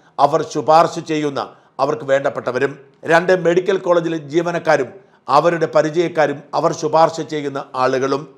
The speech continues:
മൂന്ന്, കൈമടക്ക് കൊടുക്കുന്നവർ. ഈ മൂന്ന് കൂട്ടരല്ലാത്ത പാവങ്ങൾ മെഡിക്കൽ കോളേജിലേക്ക് എത്തിയാൽ അവരുടെ അവസ്ഥ വേണുവിൻ്റെ അവസ്ഥയ്ക്ക് തുല്യമാണ്.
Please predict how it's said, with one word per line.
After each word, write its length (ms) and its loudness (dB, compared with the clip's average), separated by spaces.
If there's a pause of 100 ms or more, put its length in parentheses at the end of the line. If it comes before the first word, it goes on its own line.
(600)
മൂന്ന്, 320 -2 (380)
കൈമടക്ക് 680 2
കൊടുക്കുന്നവർ. 480 -2 (760)
ഈ 80 0 (120)
മൂന്ന് 320 2
കൂട്ടരല്ലാത്ത 680 2 (320)
പാവങ്ങൾ 540 2
മെഡിക്കൽ 340 -2
കോളേജിലേക്ക് 440 -4
എത്തിയാൽ 240 0 (580)
അവരുടെ 300 4
അവസ്ഥ 260 -2 (160)
വേണുവിൻ്റെ 440 2
അവസ്ഥയ്ക്ക് 440 -8
തുല്യമാണ്. 460 -2